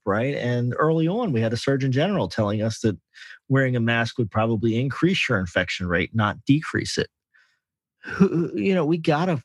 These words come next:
question stuff. We have to ask the hard questions, and we have to ask why, you know? So you gotta look deeper, and it's, it's not easy. Um, and it requires work and time, and it's draining at times, but it's necessary. We're fighting for our freedom. So just go deeper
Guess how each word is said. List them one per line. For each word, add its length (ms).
question 520
stuff. 380
We 120
have 300
to 180
ask 280
the 80
hard 300
questions, 720
and 140
we 80
have 180
to 160
ask 240
why, 360
you 140
know? 140
So 160
you 60
gotta 160
look 200
deeper, 380
and 100
it's, 160
it's 220
not 180
easy. 480
Um, 300
and 100
it 20
requires 460
work 320
and 160
time, 380
and 80
it's 240
draining 440
at 120
times, 440
but 200
it's 160
necessary. 580
We're 120
fighting 340
for 160
our 60
freedom. 380
So 140
just 220
go 400
deeper 520